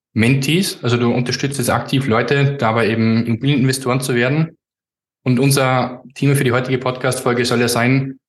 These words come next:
so sieht ein richtig cooler Vermieter aus. Das ist darauf zustande gekommen, dass du ja selbst ein T-Shirt bekommen hast, wo du ja genau diesen Spruch dann drauf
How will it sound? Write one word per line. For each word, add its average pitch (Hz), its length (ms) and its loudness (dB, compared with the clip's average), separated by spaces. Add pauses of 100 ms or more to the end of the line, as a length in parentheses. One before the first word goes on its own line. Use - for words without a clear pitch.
(160)
so - 140 -4
sieht 131 160 0
ein 131 60 4
richtig 131 260 -2
cooler 127 380 0
Vermieter 120 440 0
aus. 104 340 -6 (1300)
Das 135 200 2
ist - 420 -2
darauf 139 240 0
zustande 143 360 0
gekommen, 143 640 -2 (220)
dass 120 220 -2
du 143 120 2
ja 139 220 2
selbst 143 400 -2
ein 120 120 -2
T-Shirt 143 260 0
bekommen 117 300 0
hast, 139 420 -4 (460)
wo 123 120 2
du 127 120 4
ja 123 380 0
genau 123 200 2
diesen 127 160 0
Spruch - 240 -4
dann 127 140 0
drauf 117 320 -2